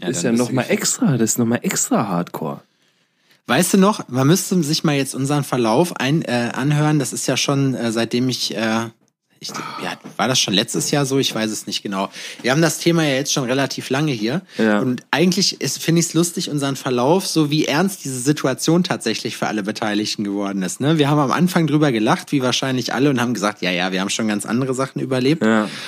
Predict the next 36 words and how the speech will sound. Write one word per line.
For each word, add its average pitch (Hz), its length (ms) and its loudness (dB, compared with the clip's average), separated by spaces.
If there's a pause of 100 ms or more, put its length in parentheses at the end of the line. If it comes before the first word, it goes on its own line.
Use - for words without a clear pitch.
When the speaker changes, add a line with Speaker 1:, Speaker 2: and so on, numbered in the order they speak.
(480)
Speaker 1:
Und 113 100 2
jetzt 143 220 2
ist 151 100 -2
es 170 120 -4
dann 156 160 2
aber 139 200 0
so, 156 160 2
dass - 220 0
wir 131 80 -2
so 127 100 -2
langsam 135 300 0
aber 127 200 -2
sicher 123 260 -4
feststellen, 143 480 0
so, 147 220 2
hm, 185 280 0 (1300)
ist - 280 -4
doch, - 320 0 (260)
ist - 220 -6
doch 185 120 0
scheiße. 92 560 -2
Aber 143 140 2
ich 156 100 0
muss 220 160 4
trotzdem, 180 460 0
ich 120 140 -2
halte 160 240 0
an 135 100 -2
meiner 131 240 0
Theorie 123 400 -2
fest, - 300 -4
oder 117 100 -2
nicht 120 160 -4
an 117 80 -2
der 104 100 -2
Theorie, 117 500 0